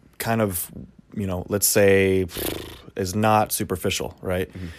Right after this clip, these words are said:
Speaker 1: Yet they still have these superficial desires, like, that they want attention from that man, or they want things that, uh, aren't lining up with their preference or their ideal. It's always going to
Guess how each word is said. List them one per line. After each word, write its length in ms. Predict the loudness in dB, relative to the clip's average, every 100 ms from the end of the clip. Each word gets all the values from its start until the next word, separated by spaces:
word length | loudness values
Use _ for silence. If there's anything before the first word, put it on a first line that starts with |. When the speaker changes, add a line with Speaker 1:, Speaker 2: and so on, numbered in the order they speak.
| -12
Speaker 1:
Yet 220 | 6 6 6
they 60 |
still 140 | 4 4
have 80 | 4
these 140 | 2
superficial 480 | 0 -2 -2 -2 0
desires, 520 | 0 6 6 6 4
like, 280 | -2 -4 -6
that 120 | -4
they 80 | -2
want 180 | -2 -2
attention 480 | -4 -4 -4 -8 -12 _ _
from 160 | -10 -6
that 140 | -6
man, 260 | -6 -8 -6
or 120 | -4
they 160 | 0 0
want 560 | 2 2 2 2 -2 -14 -20 -20 -20 -18
things 440 | 0 2 2 2
that, 380 | 6 6 6 2
uh, 420 | 0 2 2 0 -2 0
aren't 340 | 4 4 2
lining 300 | 2 4 4
up 140 | 2 -2
with 100 | -4
their 160 | -4
preference 540 | -2 -2 0 0 -2 -2
or 100 | 0
their 160 | 0
ideal. 500 | 0 0 2 2 2 -4 -20 -20 -20 -20 -20 -14
It's 200 | 2 4 8
always 300 | 8 6 2
going 340 | 2 2 0
to 500 | -2 0 2 2 0